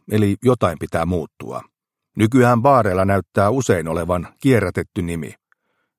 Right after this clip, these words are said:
Hipsterit tykkää, kun on yliopistokaupunkitunnelmaa. Tuodaan nykyaikaa kuortaneelle. Jani ei kommentoinut Jykän ehdotusta mitenkään.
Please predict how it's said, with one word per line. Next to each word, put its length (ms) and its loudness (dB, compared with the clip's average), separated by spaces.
Hipsterit 520 -2
tykkää, 480 -2
kun 220 -4
on 140 -4
yliopistokaupunkitunnelmaa. 1700 -4
Tuodaan 280 4
nykyaikaa 640 0
kuortaneelle. 720 -4
Jani 320 4
ei 140 4
kommentoinut 680 2
Jykän 320 2
ehdotusta 440 -2
mitenkään. 640 -8